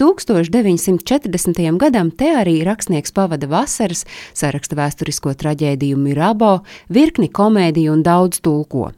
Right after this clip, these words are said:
Tūkstoš deviņsimt četrdesmitajā gadā viņš kļūst par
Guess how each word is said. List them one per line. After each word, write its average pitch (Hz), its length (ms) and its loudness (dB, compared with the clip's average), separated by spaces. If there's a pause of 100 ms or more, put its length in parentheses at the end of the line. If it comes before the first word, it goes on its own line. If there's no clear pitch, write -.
(200)
Tūkstoš 127 400 -6
deviņsimt 135 480 -2
četrdesmitajā 233 720 -4
gadā 254 240 2
viņš 185 320 -2
kļūst 160 400 -6
par - 160 -4